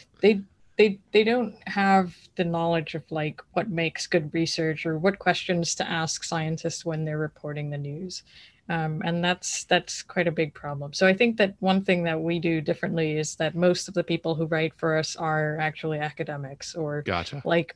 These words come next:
Speaker 1: myself, w-, I'm kind of used to being in the science field. And, uh, like, I and lots of people that I know, we regularly talk to people in different fields about what's going on in our work.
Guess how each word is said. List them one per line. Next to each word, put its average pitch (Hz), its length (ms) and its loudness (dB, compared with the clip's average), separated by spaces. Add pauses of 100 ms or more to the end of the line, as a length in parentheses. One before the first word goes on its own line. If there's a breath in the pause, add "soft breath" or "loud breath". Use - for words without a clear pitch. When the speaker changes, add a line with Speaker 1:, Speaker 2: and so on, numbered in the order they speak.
(140)
Speaker 1:
myself, 180 640 4
w-, - 360 -12 (120)
I'm 170 260 -2
kind 175 160 4
of 175 80 2
used 196 320 6
to 175 80 4
being 160 400 2
in 160 140 -2
the 160 80 -2
science 156 400 -2
field. 156 340 -2
And, 156 260 -4 (220)
uh, - 80 -8 (560 soft breath)
like, 156 260 -2
I 170 260 4
and 165 220 0
lots 160 240 -4
of 160 80 -6
people 160 280 -6
that 151 120 -4
I 180 140 4
know, 170 320 4
we 165 480 -2 (420)
regularly 165 1080 4
talk 160 460 -4
to - 140 -8
people 160 420 -2
in 160 120 0
different - 420 -4
fields 156 400 -4
about 151 280 -2
what's 151 200 -6
going 151 280 -4
on 147 140 -4
in 143 80 -6
our 143 180 -6
work. - 280 -12